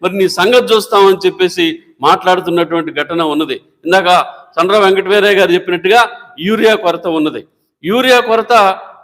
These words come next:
మధిర నియోజకవర్గంలో మొక్కజొన్న అత్యధికంగా వేసినటువంటి బోనకల్లు, చింతకాని మండలంలో ఉన్నది. బోనకల్లు మండలం ముష్టికుంట గ్రామంలో ఒక రైతు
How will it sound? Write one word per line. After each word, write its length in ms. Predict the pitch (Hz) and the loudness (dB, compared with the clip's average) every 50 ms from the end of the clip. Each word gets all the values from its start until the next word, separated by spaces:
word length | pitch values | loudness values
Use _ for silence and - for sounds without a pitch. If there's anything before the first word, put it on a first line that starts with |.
| - | -4
మధిర 360 | 135 147 175 185 208 226 240 233 | -2 0 2 4 4 4 4 4
నియోజకవర్గంలో 880 | 226 220 214 208 202 196 208 208 196 190 185 180 190 185 185 202 220 208 | 4 4 4 4 4 2 0 0 0 0 0 0 0 0 2 0 0 -2
మొక్కజొన్న 500 | 175 170 165 170 202 196 214 220 214 196 | -2 -4 -4 -4 -4 -4 -2 -2 -2 -2
అత్యధికంగా 640 | 185 190 - 214 208 202 208 202 208 202 202 196 | -4 -4 -4 -4 -4 -4 -4 -2 -2 0 2 2
వేసినటువంటి 560 | 185 185 185 185 185 180 175 185 185 185 180 156 | 2 2 0 -2 -6 -4 -4 -4 -2 -2 -2 -4
బోనకల్లు, 560 | 127 135 160 180 196 196 196 202 196 190 190 | -4 -4 -2 -2 -2 -4 -4 -6 -6 -4 -4
చింతకాని 500 | 190 - 170 160 175 175 180 180 180 180 | -6 -6 -10 -18 -14 -10 -6 -6 -4 -4
మండలంలో 500 | 175 170 165 165 170 170 170 170 190 190 | -4 -4 -2 -2 -2 -2 -2 -2 -2 -2
ఉన్నది. 340 | 151 156 175 202 185 143 107 - - - _ _ _ _ _ | -2 -2 0 0 0 0 -2 -8 -18 -20 _ _ _ _ _
బోనకల్లు 500 | - 147 175 208 247 233 240 247 247 240 | -2 0 0 2 2 0 0 0 0 2
మండలం 320 | 233 226 233 226 226 220 196 | 2 2 2 2 2 0 0
ముష్టికుంట 460 | 190 185 185 - - 202 233 240 226 | 0 -2 -2 -4 -6 -6 -4 -2 -2
గ్రామంలో 680 | 214 202 202 185 170 160 156 147 160 185 226 - - _ _ _ _ _ - | 0 0 0 0 0 0 -2 -2 -2 -2 -4 -6 -10 _ _ _ _ _ -10
ఒక 140 | 165 180 180 | -6 -4 -2
రైతు 600 | 160 165 185 233 247 - 277 262 226 202 202 | 0 2 2 0 0 -2 -2 -2 0 0 -2